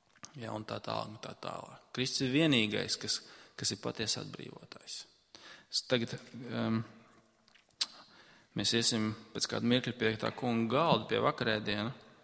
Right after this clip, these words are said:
Un, ā, tas mums apliecina, ka mēs tiešām varam sekot šim te kungam Kristum,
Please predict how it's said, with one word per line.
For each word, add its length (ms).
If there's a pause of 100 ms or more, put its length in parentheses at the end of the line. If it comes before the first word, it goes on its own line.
(1400)
Un, 220 (1000)
ā, 60 (1200)
tas 160
mums 360 (120)
apliecina, 560
ka 240 (2000)
mēs 160
tiešām 340
varam 240
sekot 480
šim 220
te 100
kungam 400
Kristum, 480